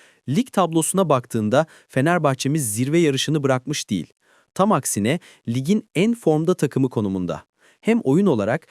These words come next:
hem de skor anlamında istikrarlı gidiyoruz. Asensio'nun son haftalardaki çıkışı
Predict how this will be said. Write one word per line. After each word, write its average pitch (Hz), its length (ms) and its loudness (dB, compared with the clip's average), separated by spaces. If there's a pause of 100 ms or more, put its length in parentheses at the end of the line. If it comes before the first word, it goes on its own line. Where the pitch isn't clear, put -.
(160)
hem 214 200 2
de 175 80 2
skor - 300 0
anlamında 127 500 2
istikrarlı 123 600 -2
gidiyoruz. 90 540 -6 (560)
Asensio'nun 147 640 0
son 202 280 -2
haftalardaki 123 720 -2
çıkışı - 500 -4